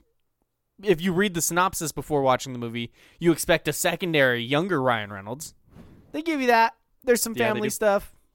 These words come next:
Speaker 1: I kinda thought it was funny. I had a decent time with the enjoyment. Fourteen. Not the enjoyment, the action.
Speaker 2: Isn't fourteen also your enjoyment <laughs> score?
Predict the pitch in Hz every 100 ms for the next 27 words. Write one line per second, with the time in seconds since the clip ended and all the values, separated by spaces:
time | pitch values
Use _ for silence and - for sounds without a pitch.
0 | _ - 226 247 220 214 202 196 - 185
1 | 180 175 _ _ _ _ - 226 202 208
2 | 185 180 180 165 165 156 143 147 143 139
3 | _ _ - 175 143 107 80 _ _ _
4 | _ _ _ _ _ _ _ _ _ _
5 | 190 180 170 139 117 104 120 110 - -
6 | - _ _ _ _ _ _ _ _ _
7 | _ _ _ _ 180 131 131 143 123 -
8 | 120 117 - 113 113 113 120 131 - 117
9 | 165